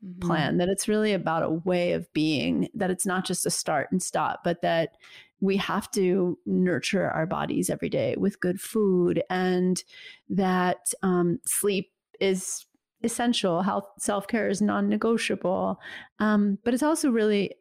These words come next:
Speaker 2: um, a flexible plan too. It's not about being rigid or strict. It's about really creating a nourishing lifestyle.
Speaker 1: Progress over perfection.
Speaker 2: I love that.
Speaker 1: <laughs> I love, um,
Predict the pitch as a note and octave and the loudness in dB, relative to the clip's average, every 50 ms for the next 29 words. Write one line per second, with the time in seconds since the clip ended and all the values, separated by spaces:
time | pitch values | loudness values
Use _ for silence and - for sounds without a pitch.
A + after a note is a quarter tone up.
0 | _ _ _ - - - _ - G3 G#3 G#3 G3 G3 G3 - - G3+ - - F3+ | _ _ _ -14 -14 -12 _ -2 0 2 4 4 2 2 0 -2 -4 -2 -2 -4
1 | G3 - - G3 F#3+ F#3+ F3+ - - F#3 F3+ F3 F3+ - - G#3 G3+ G3 F#3+ F#3+ | -2 -2 -2 0 0 0 0 -2 -2 0 0 0 -2 -2 0 0 2 2 2 0
2 | - - G#3+ G3 F#3+ G3 G3 F#3 F#3 F3 E3+ - - - G3+ G3 C3 - G3 - | 0 0 2 2 2 2 0 0 0 0 -2 -2 -2 0 0 0 0 0 0 -2
3 | E3 F#3 F#3 F3+ F3 F3+ E3+ E3+ F3+ E3 E3+ G3 - _ _ _ _ _ - _ | 0 0 0 0 0 0 0 0 0 0 -2 -4 -6 _ _ _ _ _ -20 _
4 | _ _ _ _ _ _ _ _ _ _ _ _ _ - - - - - - - | _ _ _ _ _ _ _ _ _ _ _ _ _ -8 -6 -4 -2 -4 -4 -2
5 | - G3+ G3 - - - - F3 - - F#3 G3 F3 F3 F3+ - - - G3+ G#3 | -2 0 0 0 -2 -4 -6 -6 -6 -6 -4 -2 -2 0 0 -2 0 0 2 2
6 | G3 F#3 E3+ - A3 F#3+ F#3 F3 E3 E3+ F3 F#3 G3 F#3 F3 - - - C#3 G2 | 2 2 0 0 0 0 2 2 2 2 2 2 2 0 0 -2 -2 -4 -4 -6
7 | - F3 - - - - - - - - - _ _ _ _ _ _ _ _ _ | -6 -8 -8 -8 -8 -8 -8 -8 -8 -10 -10 _ _ _ _ _ _ _ _ _
8 | _ - - B3+ A3 G#3+ G3 G#3+ G3+ G3+ - G3 F#3+ F3+ F#3 F3 - - E3+ - | _ -6 -4 -2 -2 -2 -2 -4 -4 -4 -6 -6 -6 -6 -8 -10 -10 -12 -12 -12
9 | - D#3+ - - - - G3 F#3 _ _ _ _ _ _ _ _ _ _ - - | -14 -14 -14 -14 -16 -16 -16 -18 _ _ _ _ _ _ _ _ _ _ -20 -20
10 | _ _ _ - - A3+ G#3+ G#3 G#3 G3 G3 - - - - - - A3 A#3 C4 | _ _ _ -4 0 2 2 2 2 0 -2 -2 -4 -4 -8 -12 -12 -6 -2 0
11 | B3+ - C#4 A#3+ C4+ - - - _ - - _ - - - G4 D4 - - A3 | 0 2 2 0 0 -2 -6 -20 _ -20 -20 _ -20 -14 -12 -10 -8 -6 -4 -4
12 | A3+ A#3 A#3+ B3 A#3+ A3+ - - A3 G#3 G3+ F#3+ F#3 F3+ - | -2 -2 -2 -4 -4 -6 -4 -4 -2 -2 -2 -2 -2 -4 -6